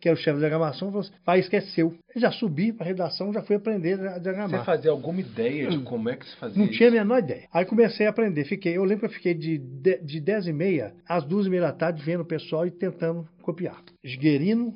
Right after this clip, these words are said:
Speaker 1: Julinho e Valtinho, os três diagramadores. Tá, no dia seguinte
Speaker 2: Três diagramadores?
Speaker 1: Era um tempo que era, você fechava interior,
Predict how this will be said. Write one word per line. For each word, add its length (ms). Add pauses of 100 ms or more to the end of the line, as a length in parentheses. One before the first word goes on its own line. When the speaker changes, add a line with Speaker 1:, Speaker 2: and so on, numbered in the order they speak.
(160)
Speaker 1:
Julinho 640 (100)
e 280
Valtinho, 480
os 100
três 160
diagramadores. 520 (300)
Tá, 160
no 160
dia 180
seguinte 520
Speaker 2:
Três 320
diagramadores? 920
Speaker 1:
Era 160
um 40
tempo 220
que 80
era, 340
você 200
fechava 480
interior, 600